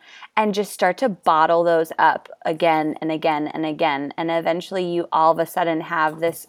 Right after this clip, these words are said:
cool, full jar,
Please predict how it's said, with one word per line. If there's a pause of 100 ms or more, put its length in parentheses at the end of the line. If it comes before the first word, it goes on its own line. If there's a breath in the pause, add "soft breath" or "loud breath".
cool,
full (400 soft breath)
jar,